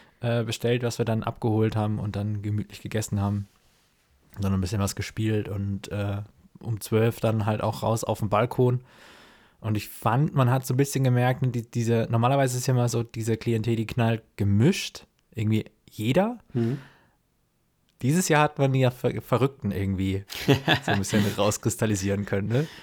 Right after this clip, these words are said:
Speaker 2: Ja. Alle
Speaker 1: Die,
Speaker 2: die,
Speaker 1: die
Speaker 2: die
Speaker 1: eh
Speaker 2: halt so viel noch von letztem Jahr hatten.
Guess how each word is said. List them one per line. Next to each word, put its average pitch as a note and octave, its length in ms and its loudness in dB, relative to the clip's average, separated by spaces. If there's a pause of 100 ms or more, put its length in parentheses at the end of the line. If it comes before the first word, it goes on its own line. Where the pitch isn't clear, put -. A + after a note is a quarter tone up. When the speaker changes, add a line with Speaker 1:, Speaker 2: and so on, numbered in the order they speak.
(260)
Speaker 2:
Ja. G#2+ 300 -6 (420)
Alle G#2+ 280 2
Speaker 1:
Die, A2 40 0
Speaker 2:
die, A#2 180 4
Speaker 1:
die A#2 200 4
Speaker 2:
die B2 160 4
Speaker 1:
eh D#3+ 160 2 (120)
Speaker 2:
halt A#2 240 2
so - 180 0
viel A#2 260 4
noch A#2 140 2
von A#2+ 120 0
letztem A#2+ 320 0
Jahr A2 220 2
hatten. - 220 -2